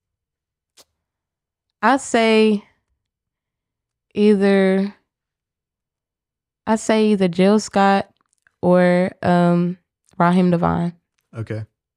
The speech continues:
Speaker 2: Do you go to R and B concerts? What type of music do you listen to when you're not performing? You know, what, what type of concerts do you like going to?
Speaker 1: See, and that's so crazy. I'm not even gonna lie to you, sir. I ain't never been to a concert,
Speaker 2: What?
Speaker 1: like, just
Speaker 2: Never?
Speaker 1: other than, like,
Speaker 2: What?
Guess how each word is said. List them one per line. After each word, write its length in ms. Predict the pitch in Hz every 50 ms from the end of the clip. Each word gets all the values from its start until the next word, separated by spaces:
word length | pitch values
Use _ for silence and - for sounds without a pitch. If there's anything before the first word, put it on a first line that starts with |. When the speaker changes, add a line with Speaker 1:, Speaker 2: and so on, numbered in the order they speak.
| _ _ _ _ _ _ 104
Speaker 2:
Do 100 | 110 110
you 120 | 110 110
go 200 | 113 113 113 113
to 200 | 113 - 139 127
R 180 | 113 117 123 127
and 80 | 123 120
B 120 | 135 131
concerts? 760 | 131 135 135 135 135 - - 147 143 139 139 131 123 - -
What 180 | 120 117 113 -
type 220 | - 120 117 -
of 80 | 113 110
music 380 | 113 113 113 107 117 107 98
do 100 | - -
you 200 | 107 110 107 110 117
listen 300 | 117 123 123 - 123 117 104
to 240 | - 127 117 113
when 140 | 110 107 107
you're 140 | 107 110 104
not 260 | 104 107 110 110 -
performing? 640 | - 127 110 - - 107 104 101 104 104 104 104 104 _ _ _ _ _ _ _ _ _ _ -
You 120 | 120 113
know, 160 | 107 104 104
what, 240 | 104 104 110 113 -
what 140 | 120 113 107
type 160 | - 113 101
of 60 | 113
concerts 380 | - 123 117 107 - 123 110 -
do 60 | -
you 60 | 113
like 140 | 110 101 95
going 240 | - 107 107 104 101
to? 220 | - - 107 95 95 _ _ _ _ _ _ _ _ _ _ _ _ _ _
Speaker 1:
See, 400 | - - - 302 294 302 302 - -
and 120 | 302 294
that's 180 | 381 523 539 -
so 200 | - 302 240 233
crazy. 480 | 233 - 240 226 226 233 233 214 226 -
I'm 140 | - 330
not 160 | 403 415 330 254
even 180 | 233 208 202
gonna 200 | 175 190 185 180
lie 160 | 180 180 185
to 140 | 180 - 202
you, 100 | 190 190
sir. 160 | 185 214 208 -
I 260 | - 359 440 466 403
ain't 120 | 320 254 254
never 260 | 262 269 262 262 240
been 240 | 226 233 233 226 220 -
to 180 | - 226 196
a 60 | 185
concert, 640 | - - 196 185 180 175 - - 175 170 165 156 -
Speaker 2:
What? 40 | -
Speaker 1:
like, 300 | 190 190 190 185 170 170
just 140 | 156 233 226
Speaker 2:
Never? 160 | 143 160 185
Speaker 1:
other 200 | 247 247 247 262
than, 400 | 208 233 233 220 220 214 202 -
like, 440 | - - 196 196 190 185 180 - -
Speaker 2:
What? 600 | - 127 143 156 160 170 170 151 - - - -